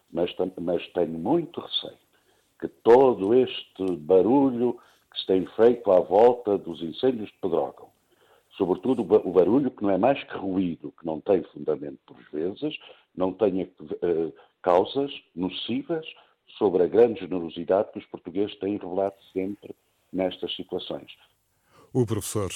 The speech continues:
Speaker 2: eh, Eugénio da Fonseca. Vinte minutos depois, eh, das onze da noite, Donald Trump atacou Bruxelas esta quinta-feira e disse que a União Europeia está a aproveitar-se dos Estados Unidos com a multa à Google, mas não vai fazer isso durante muito tempo.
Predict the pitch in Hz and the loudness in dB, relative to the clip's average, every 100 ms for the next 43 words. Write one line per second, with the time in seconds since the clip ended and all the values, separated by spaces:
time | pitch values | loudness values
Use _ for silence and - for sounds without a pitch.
0 | - 113 104 104 135 110 110 101 95 - | -6 -4 -4 -4 -4 -2 -4 -4 -8 -10
1 | 87 - - 120 98 127 - 220 226 156 | -12 -14 -12 -8 -2 -2 0 -2 -2 -6
2 | 117 170 160 - - 131 117 107 107 110 | -4 0 0 -2 -2 0 0 -2 -4 -2
3 | 123 90 110 107 95 101 - 104 104 95 | -2 -2 -2 -2 -4 -6 -8 -6 -4 -4
4 | 92 - 98 90 95 98 107 90 104 - | -6 -6 -6 -6 -8 -6 -6 -4 -6 -6
5 | 107 95 95 95 - 113 95 113 110 107 | -4 -4 -4 -4 -4 -6 -4 -4 -4 -4
6 | 101 107 104 - - - 156 160 - - | -4 -2 -4 -6 -12 -8 -6 -4 -6 -2
7 | 135 117 110 127 95 95 87 87 - 92 | 0 0 0 0 -2 -2 -2 -4 -4 -2
8 | 85 87 92 92 - 92 98 98 90 - | -2 -2 -2 -4 -4 -4 -2 -2 -4 -4
9 | 101 95 - 95 92 95 160 - 101 95 | -6 -4 -4 -4 -2 -4 -4 -2 -2 0
10 | 98 92 90 82 82 90 101 104 104 101 | -2 -4 -6 -4 -6 -2 0 0 0 0
11 | 107 98 90 98 80 95 - 98 95 87 | -2 -2 -2 -2 0 -2 -2 -4 -2 -2
12 | 90 - 98 95 90 101 92 - 95 85 | -4 -4 -4 -2 -2 -2 -4 -2 -4 -6